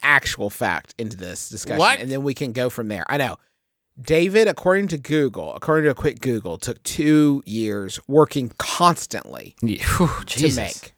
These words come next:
Speaker 3: Get a better jackhammer, dude.
Speaker 1: Hey, dude, you're working really hard on this
Speaker 2: Just
Speaker 1: statue.
Speaker 2: make it out of cheese.
Speaker 3: Did you
Speaker 1: It's
Speaker 3: lick?
Speaker 1: not
Speaker 3: Did you lick it and erode it with your spit? What's your deal, Michelangelo?
Speaker 1: How,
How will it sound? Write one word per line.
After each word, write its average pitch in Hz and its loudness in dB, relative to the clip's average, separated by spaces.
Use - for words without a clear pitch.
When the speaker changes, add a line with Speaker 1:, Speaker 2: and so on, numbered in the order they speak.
Speaker 3:
Get 151 0
a 120 -2
better 120 4
jackhammer, 104 0
dude. 123 0
Speaker 1:
Hey, 160 -4
dude, 156 -2
you're 131 -2
working 131 2
really 131 2
hard 127 2
on 110 0
this - -6
Speaker 2:
Just 170 2
Speaker 1:
statue. 170 -2
Speaker 2:
make 190 2
it 214 4
out 175 4
of 135 0
cheese. 151 -4
Speaker 3:
Did 127 0
you 127 4
Speaker 1:
It's 107 -2
Speaker 3:
lick? 123 2
Speaker 1:
not 160 -8
Speaker 3:
Did 139 2
you 127 2
lick 107 0
it 214 2
and 117 2
erode 107 4
it 170 2
with - 0
your 107 0
spit? - 2
What's 147 2
your 160 4
deal, 110 2
Michelangelo? 92 -2
Speaker 1:
How, 190 2